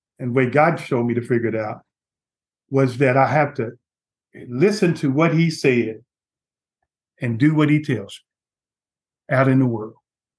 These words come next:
I'm telling you guys, that's freedom. Look, look, Jay-Z said it.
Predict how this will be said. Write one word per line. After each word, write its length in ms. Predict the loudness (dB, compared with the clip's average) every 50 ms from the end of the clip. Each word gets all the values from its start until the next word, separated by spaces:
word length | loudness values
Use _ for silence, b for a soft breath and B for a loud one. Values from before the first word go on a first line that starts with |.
| _ _ _ _ _ _ _ _ _ _ _ _ _ _ _ _ _ _ _ _ _ _ _ _ _ _ _ _ _ _ _ _ -20 -18 -18 -18 -20 _ _ _ _ _ _ _ _ _ _ _ _ _ -8
I'm 200 | -6 -4 -4 -4
telling 340 | -2 0 0 2 2 2 2
you 120 | 2 2
guys, 520 | 2 2 0 0 0 -2 -4 -6 -8 -12 -8
that's 220 | -4 -4 -4 -4 -6
freedom. 480 | -6 0 2 2 4 2 0 -2 0
Look, 220 | 0 0 0 0 0
look, 240 | -2 -2 -2 -4
Jay-Z 480 | -2 0 2 4 4 2 2 2 0 0
said 300 | 0 -2 0 0 0 0
it. 140 | -4 -10